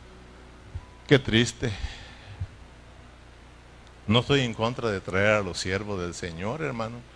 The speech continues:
pero Dios nos puso aquí para hablar. Ustedes ya saben que el veintisiete de este mes, el veintisiete, veintiocho, veintinueve y treinta,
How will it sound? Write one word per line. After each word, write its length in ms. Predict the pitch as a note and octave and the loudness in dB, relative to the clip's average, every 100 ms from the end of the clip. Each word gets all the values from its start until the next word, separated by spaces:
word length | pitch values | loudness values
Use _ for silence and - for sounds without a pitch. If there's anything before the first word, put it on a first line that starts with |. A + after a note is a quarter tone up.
| - - - | -20 -20 4
pero 220 | A#2+ A2+ | 6 6
Dios 180 | G2+ G#2+ | 4 2
nos 120 | C#3 | 0
puso 280 | - B2 B2+ | -2 -2 -2
aquí 500 | G2+ - G2+ G#2 C#3 - | -6 -4 -2 -2 -4 -4
para 220 | G2+ F#2 | -4 -4
hablar. 400 | F2+ F2+ G#2+ D#3+ - - - - - - - - - | -4 -2 -2 -2 -10 -20 -20 -20 -20 -20 -20 -20 -2
Ustedes 320 | - D#3 D#3 | 4 6 6
ya 120 | A2 | 2
saben 440 | - G#2 A#2 C3+ | 4 4 4 2
que 260 | C3 G#2+ G2 | -2 0 0
el 140 | F2 | 0
veintisiete 880 | F#2 G#2 G2+ G#2+ F2+ B2 B2 C#3 - | 0 0 0 -2 -2 2 2 2 0
de 160 | A2 G#2+ | 2 2
este 240 | A2+ B2+ | 2 0
mes, 300 | A2 G#2 B2+ | 0 0 0
el 100 | B2+ | -2
veintisiete, 720 | G#2 F#2+ G2 E2 A2+ A#2+ B2+ G#2 | -2 -4 -4 -4 2 2 0 -4
veintiocho, 680 | F#2 E2 - A2+ B2 - | -6 -4 4 4 4 -2
veintinueve 560 | G2 F2 - F2+ A2 A#2+ | -4 -4 -6 0 2 2
y 60 | F#2+ | -2
treinta, 640 | - A2 C3+ F#3 G3+ | 2 4 6 4 -2